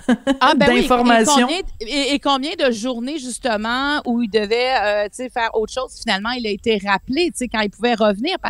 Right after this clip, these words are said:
Speaker 2: Puis, puis, tu sais, être chef d'antenne, c'est aussi, euh, tu sais, quand tu dis « faut être au courant de tout »,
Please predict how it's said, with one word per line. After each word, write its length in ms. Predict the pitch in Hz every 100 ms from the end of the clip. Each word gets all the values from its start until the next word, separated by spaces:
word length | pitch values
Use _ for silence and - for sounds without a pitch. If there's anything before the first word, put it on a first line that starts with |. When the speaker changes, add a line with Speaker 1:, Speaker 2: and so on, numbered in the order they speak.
| -
Speaker 2:
Puis, 200 | 247 233 - - - -
puis, 80 | 233
tu 80 | -
sais, 60 | 480
être 80 | 392
chef 300 | - 262 262
d'antenne, 720 | 226 190 190 269 277 294 269 - - - -
c'est 380 | - 269 254 -
aussi, 560 | 269 240 - - 392 - -
euh, 300 | 208 196 196
tu 40 | - -
sais, 80 | 320
quand 120 | 330
tu 100 | 262
dis « 100 | 220 330
faut 80 | -
être 140 | -
au 80 | 247
courant 360 | - 247 214 208
de 60 | -
tout », 180 | -